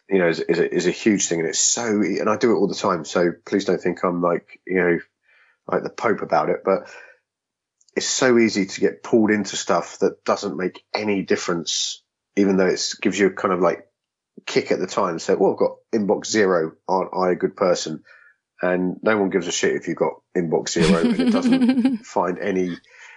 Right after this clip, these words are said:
Speaker 1: cures for cancer or solve a big project or, you know,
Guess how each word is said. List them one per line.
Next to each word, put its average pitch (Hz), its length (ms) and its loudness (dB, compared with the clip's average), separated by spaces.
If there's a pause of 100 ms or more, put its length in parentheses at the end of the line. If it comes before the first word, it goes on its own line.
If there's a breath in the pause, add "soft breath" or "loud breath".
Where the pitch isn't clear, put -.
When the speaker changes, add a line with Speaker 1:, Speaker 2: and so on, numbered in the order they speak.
(160 loud breath)
Speaker 1:
cures 180 320 2
for - 120 -4
cancer 92 640 0
or 80 280 2 (280 loud breath)
solve 98 360 -2
a 90 60 -4
big 92 220 0
project 95 540 0
or, 90 280 4
you 98 100 4
know, 95 140 4